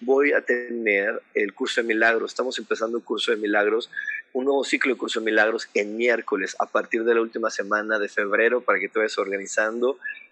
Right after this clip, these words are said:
Eh, yo la verdad estoy súper feliz porque el curso de milagros es ese curso que me ha realmente ayudado a sentir en paz y que me ha ayudado a compartir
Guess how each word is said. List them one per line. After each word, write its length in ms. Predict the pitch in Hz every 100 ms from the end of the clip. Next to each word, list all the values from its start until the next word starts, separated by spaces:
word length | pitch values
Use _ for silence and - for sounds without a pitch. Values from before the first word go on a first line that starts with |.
| -
Eh, 280 | 104 104 101
yo 160 | 120
la 80 | 127
verdad 160 | 120 -
estoy 160 | -
súper 280 | - - 127
feliz 300 | - 98 110
porque 300 | - 107 -
el 60 | 95
curso 280 | - 95 117
de 60 |
milagros 520 | 107 98 101 104 110 -
es 120 | 113
ese 200 | 107 117
curso 480 | - 131 120 127 131 - - -
que 100 | 113
me 160 | 107 110
ha 180 | 113 -
realmente 520 | 113 110 113 110 101
ayudado 520 | 113 104 101 107 104 107
a 40 |
sentir 380 | - 95 - 101
en 100 | 101
paz 400 | - 104 127 -
y 100 | -
que 320 | 92 - 101 110
me 120 | 110
ha 40 |
ayudado 480 | 117 120 117 113 120
a 80 | 117
compartir 640 | 110 - 98 - 117 123